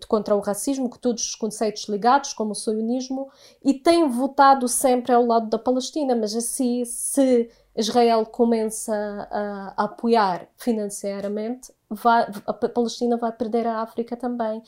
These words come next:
E por isso que eu volto à questão da interseccionalidade das lutas, e a, a luta em África é muito,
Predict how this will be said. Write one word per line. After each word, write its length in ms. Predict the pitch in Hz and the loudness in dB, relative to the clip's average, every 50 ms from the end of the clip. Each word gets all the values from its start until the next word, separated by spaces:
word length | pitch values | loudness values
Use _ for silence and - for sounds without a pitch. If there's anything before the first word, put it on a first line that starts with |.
| - - - - - | -20 -20 -16 -8 -6
E 80 | 226 | -4
por 160 | - 233 240 | 2 4 4
isso 240 | 240 247 240 - - | 4 4 2 -2 -6
que 120 | - 247 240 | -2 0 0
eu 100 | 240 226 | 0 0
volto 500 | 208 202 233 240 233 240 240 240 - 233 | 0 4 6 6 6 6 4 0 -2 -4
à 80 | 233 233 _ _ - _ | -4 -4 _ _ -20 _
questão 480 | - - - - - - 233 233 233 226 | -8 -6 -6 -4 0 2 2 2 2 0
da 380 | 220 202 226 220 226 220 214 - _ - - _ _ | -2 -2 -2 -2 -2 -4 -6 -10 _ -20 -20 _ _
interseccionalidade 1300 | - 269 254 262 247 233 - - 240 - - - 247 240 233 226 226 226 233 220 208 220 208 196 196 202 208 | 2 2 4 4 2 0 0 -8 -10 -10 -4 -2 0 0 2 0 2 2 2 2 4 4 2 0 0 -4 -4
das 220 | 214 220 208 196 | -2 -2 -2 -2
lutas, 520 | 214 240 285 311 302 _ 226 190 180 - - | -2 -2 -2 -2 -2 _ -2 -2 -2 -4 -6
e 180 | 208 196 196 196 | -4 -2 -2 -2
a, 260 | 196 190 185 185 - - | 0 -2 -4 -4 -4 -4
a 40 | 220 | -4
luta 400 | 214 214 247 285 302 294 - 247 | 0 2 4 4 2 4 2 0
em 420 | 233 226 214 - - 240 233 226 220 | 0 0 -2 0 0 0 0 0 0
África 680 | 214 208 208 - - - 233 233 - - 233 233 - - | 0 -2 -2 -4 -8 -8 -8 -6 0 0 2 2 2 2
é 80 | - 240 | 2 2
muito, 680 | 240 262 285 285 285 285 _ - 294 285 285 294 | 4 4 2 0 -2 -4 _ -4 -2 -2 -2 -2